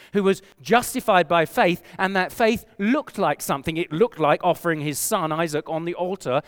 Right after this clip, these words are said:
in obedience to God. See, James is concerned with genuineness of lived out faith in the churches.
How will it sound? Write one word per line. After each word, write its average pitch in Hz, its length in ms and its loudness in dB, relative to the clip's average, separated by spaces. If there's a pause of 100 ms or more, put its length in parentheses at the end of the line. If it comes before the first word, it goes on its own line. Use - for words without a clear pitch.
(120)
in 185 160 -2
obedience 151 560 -2
to 143 80 -8
God. 139 440 0 (1800)
See, 175 160 -8
James 233 400 2
is 233 140 -6
concerned 208 580 -2 (240)
with 151 240 0
genuineness 165 1040 -2 (240)
of 151 240 2
lived 170 340 0
out 170 260 2
faith 143 440 -2
in 160 180 -4
the 151 80 -8
churches. - 720 -4